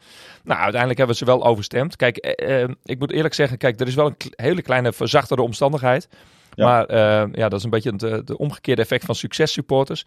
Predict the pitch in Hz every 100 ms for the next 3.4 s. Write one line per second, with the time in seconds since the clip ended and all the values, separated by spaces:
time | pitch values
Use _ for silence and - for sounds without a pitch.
0 | - - - 147 143 135 131 120 117 -
1 | 131 147 156 127 117 104 123 143 117 -
2 | 110 104 - 113 113 104 131 123 101 107
3 | 95 - 98 92